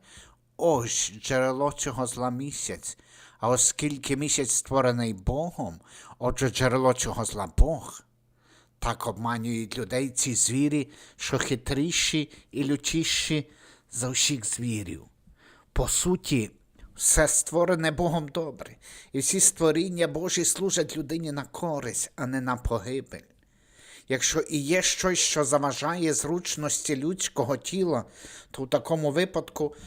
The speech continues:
воно служить душі людини, підбадьорюючи і збагачуючи її дух. "Твої небеса, твоя земля теж, вселенна і все, що на ній, що ти їх заложив". Псалом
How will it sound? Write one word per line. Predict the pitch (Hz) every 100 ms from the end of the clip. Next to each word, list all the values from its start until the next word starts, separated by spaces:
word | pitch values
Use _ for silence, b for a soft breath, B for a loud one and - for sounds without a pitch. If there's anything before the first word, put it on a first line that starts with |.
| B -
воно | 135 147 147
служить | - 147 160 151 123
душі | 143 - - 165
людини, | 131 110 - 101 92 82 - B B B
підбадьорюючи | 143 127 135 113 143 165 170 160 151 - 156 143 B B B
і | 139
збагачуючи | 120 135 120 131 123 - 123 120 -
її | 117 110 110
дух. | 98 - 90 73 - - _ _ _ b b b b b b b
"Твої | - 127 120 131
небеса, | 127 117 - - 135 139 - - - b b b
твоя | - 135 139 127
земля | - 127 131 127
теж, | 127 147 156
вселенна | 151 - - 143 147 165 165 160 151 -
і | 143
все, | - - 156
що | 151 - 147
на | 139 135
ній, | 147 156
що | - 127
ти | 131
їх | 127 123 - - - -
заложив". | 123 117 104 113 98 90 B B B B
Псалом | - - 123 110 107